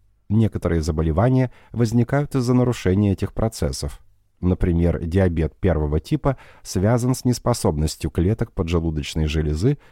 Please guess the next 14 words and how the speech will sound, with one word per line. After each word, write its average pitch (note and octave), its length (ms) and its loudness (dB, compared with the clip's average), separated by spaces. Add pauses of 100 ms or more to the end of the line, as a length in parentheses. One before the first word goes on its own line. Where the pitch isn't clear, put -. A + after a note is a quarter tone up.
(180)
вырабатывать F2+ 720 0
инсулин. F#2+ 520 0 (600)
Медицинские E2+ 800 0
нанороботы D#2 760 0 (300)
будут C#3+ 340 0
следить G2+ 480 -2
за G2 220 2
уровнем A2 460 2
веществ G#2+ 480 -4
в - 40 -20
крови, G#2+ 460 0 (220)
таких E2+ 400 -2
как - 320 -6
гормоны, E2 640 2